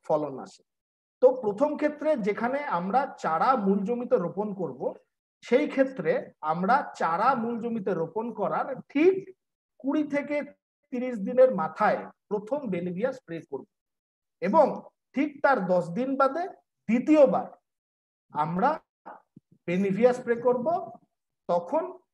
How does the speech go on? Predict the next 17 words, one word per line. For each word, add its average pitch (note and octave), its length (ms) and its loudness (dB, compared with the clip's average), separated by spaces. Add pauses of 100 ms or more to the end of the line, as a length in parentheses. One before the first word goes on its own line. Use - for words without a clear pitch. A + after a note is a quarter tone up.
(340)
চারার F#3 320 2 (100)
বয়স F3 240 -6 (100)
হওয়া E3 200 -4 (100)
উচিত F4 240 -4 (680)
রোপণের B3 480 4 (100)
পর A3 160 2 (420)
তিরিশ F#3+ 300 -4 (140)
থেকে F#3+ 220 -4 (280)
চল্লিশ F#3 360 -4 (120)
দিন। - 140 -20 (460)
মনে F#3 320 2
রাখবেন, B3+ 380 2 (560)
বেনিভিয়ার G3 680 2 (420)
দুটো G3 280 -2 (140)
স্প্রে F#3+ 240 0 (560)
অত্যন্ত C#4 540 -2 (180)
জরুরি। C3+ 320 -6